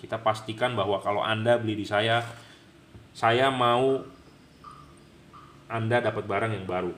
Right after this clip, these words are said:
Kalau nggak baru, saya nggak. Ya, to the point. Automax D C ya, ini original. Original karena ada info katanya ada yang malsuin ya.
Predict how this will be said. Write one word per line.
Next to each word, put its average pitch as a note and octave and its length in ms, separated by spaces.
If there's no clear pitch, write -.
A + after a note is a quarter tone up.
Kalau G#2 220
nggak G2 160
baru, G2+ 180
saya A2 240
nggak. E2+ 180
Ya, F2+ 160
to F2+ 80
the F2+ 80
point. F2+ 260
Automax A#2 640
D A2+ 80
C A2 240
ya, G#2+ 220
ini G#2+ 160
original. G2+ 640
Original G2+ 480
karena B2 640
ada A2+ 160
info A2+ 320
katanya B2 400
ada A2 140
yang G#2 100
malsuin A#2 720
ya. A#2+ 240